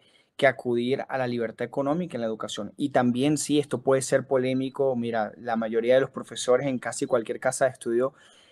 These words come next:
en Venezuela quizá estén en desacuerdo con esto, pero se debe acudir a la, a la privatización de muchas casas de estudio en Venezuela y a la implementación de, eh, medidas que precisamente, eh, subsidien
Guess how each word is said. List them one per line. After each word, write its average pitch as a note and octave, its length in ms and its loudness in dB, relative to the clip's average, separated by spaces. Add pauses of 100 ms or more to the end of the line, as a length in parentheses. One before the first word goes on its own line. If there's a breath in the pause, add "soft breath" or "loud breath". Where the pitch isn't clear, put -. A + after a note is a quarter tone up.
(220 soft breath)
en C3 200 6
Venezuela B2 440 4
quizá C#3+ 360 6
estén D3 220 2
en B2+ 60 2
desacuerdo C3 440 0
con C3 140 -2
esto, C#3 260 -4
pero D3+ 140 -2
se - 140 -4
debe A#2+ 100 2
acudir B2+ 320 -2
a D3 80 6
la, D#3+ 140 4
a - 120 -2
la A#2+ 160 -2
privatización B2 880 -2 (240)
de B2 100 -2
muchas B2 320 -2
casas C3 320 -4
de A#2+ 60 -10
estudio A#2+ 460 2
en B2 140 -4
Venezuela G#2+ 600 -4 (340 soft breath)
y D3+ 140 10
a C#3 120 10
la C3+ 60 2
implementación C3 960 -6 (240 soft breath)
de, C3 640 0
eh, B2+ 200 -4
medidas B2+ 560 0
que - 180 -4
precisamente, C#3 1080 -2
eh, B2+ 60 -4
subsidien D#3+ 720 0